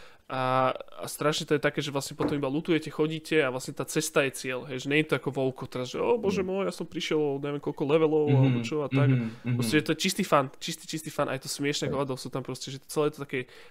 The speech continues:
Speaker 1: hrozne krásnej kartónovej grafike, je tam taká krásna voda, ka-, taká krásna grafika vody, že ja som z toho bol v-, úplne v piči, to bolo strašne krásne. A ešte, ešte strašne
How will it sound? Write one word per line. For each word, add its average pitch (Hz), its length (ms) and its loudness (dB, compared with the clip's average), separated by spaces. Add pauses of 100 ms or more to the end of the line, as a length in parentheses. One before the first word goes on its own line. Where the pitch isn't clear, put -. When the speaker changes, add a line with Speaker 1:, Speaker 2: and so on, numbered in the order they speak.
(140)
Speaker 1:
hrozne 139 240 -2
krásnej 147 420 0
kartónovej 135 460 -4
grafike, 127 320 -6
je - 80 -12
tam 123 80 -6
taká - 320 -2
krásna 139 400 -2
voda, 131 400 0 (240)
ka-, - 320 -4
taká 175 240 0
krásna 147 400 -2
grafika 127 400 -2
vody, 123 320 -6 (400)
že - 100 -8
ja 139 60 -4
som 131 80 -6
z - 80 -16
toho 131 100 -4
bol 131 140 -6
v-, - 80 -16 (160)
úplne 156 240 0
v - 160 -16
piči, 180 240 -2
to - 80 0
bolo 123 60 -8
strašne - 260 0
krásne. - 260 -4 (380)
A - 160 -4
ešte, - 400 0 (240)
ešte 139 240 -6
strašne 156 240 2